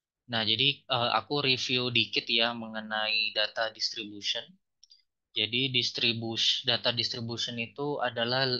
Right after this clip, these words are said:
list ya, kumpulan dari semua possible values. Jadi semua, eh, apa, nilai kemungkinan. Nah, dan seberapa sering,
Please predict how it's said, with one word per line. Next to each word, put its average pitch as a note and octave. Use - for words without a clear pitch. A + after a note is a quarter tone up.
list B2+
ya, A2
kumpulan A#2
dari A2+
semua A#2
possible A#2+
values. A#2
Jadi G#2+
semua, A#2
eh, G#2
apa, B2
nilai A#2
kemungkinan. A#2
Nah, G2+
dan B2+
seberapa A#2
sering, B2+